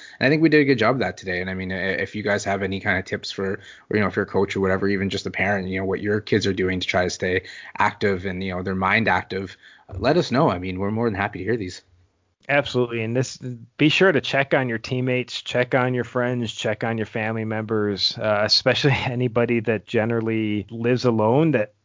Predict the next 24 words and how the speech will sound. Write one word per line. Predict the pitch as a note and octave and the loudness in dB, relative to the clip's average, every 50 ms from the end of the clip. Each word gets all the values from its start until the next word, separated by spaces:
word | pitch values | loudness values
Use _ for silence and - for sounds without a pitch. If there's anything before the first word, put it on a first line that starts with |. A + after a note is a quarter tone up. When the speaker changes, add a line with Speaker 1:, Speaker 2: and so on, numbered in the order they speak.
| _ _ - | _ _ -14
Speaker 2:
ha-, | - - A#2+ A#2 A#2 - - | -6 -2 -2 -2 -2 0 0
didn't | C3+ C3 A#2 | 0 2 2
have | A2 A#2 A#2+ - | 2 0 0 -2
to | - | -2
be | A2+ A2 G#2+ G2+ | -2 -2 -2 -2
this | F#2 F#2 F#2+ G2 - - - | -2 -4 -4 -4 -4 -4 -4
alone. | A#2+ A2 A2 A2+ A#2+ B2+ C3+ C#3+ C#3+ C#3+ C3+ - _ _ _ _ _ _ _ | -4 -2 -2 -4 -4 -4 -4 -6 -6 -8 -12 -14 _ _ _ _ _ _ _
Sometimes | - - C3+ C3 A#2 - C#3+ C3+ C3 B2+ G2+ A2+ | -6 -2 0 0 0 0 2 2 2 2 0 0
you | A#2 | 0
don't | A2 B2+ A#2+ A2 G#2+ | 2 2 2 0 -2
know | G#2+ A2+ A#2+ B2 B2 A2+ | -4 -2 0 0 0 0
you | G#2+ F#2 F2+ G2+ A2+ C3 C3+ | -2 -6 -4 -2 0 0 0
needed | A#2+ G#2 G2 F2+ F#2 E2 | 0 -4 -6 -8 -10 -12
to | F#2 | -12
talk | F2 - - G2 F2 F2 - - | -12 -8 -4 -2 -2 -2 -2 -6
until | G#2 F2+ - A2 | -12 -10 -10 -10
you | G2 F#2 | -10 -10
started | - - G#2+ F#2 F#2 F#2 F2+ | -8 -6 -4 -4 -4 -6 -8
talking | - - E2 - - - D#2+ | -8 -8 -8 -8 -10 -14 -16
to | D#2 | -16
somebody. | - - E2+ D#2 D2 - - - - - | -14 -12 -12 -12 -12 -14 -16 -8 -4 -4
<laughs> | - - - - - - - | -2 -2 -4 -6 -8 -2 0
So | - - - - - C#3+ - - - - - | 0 0 0 -4 -10 -10 -10 -10 -12 -8 -4
Speaker 1:
Absolutely. | A2 G2+ F#2+ - - A2 G#2+ G2 G#2 G#2 | -4 -4 -4 -4 -6 -4 -4 -4 -4 -6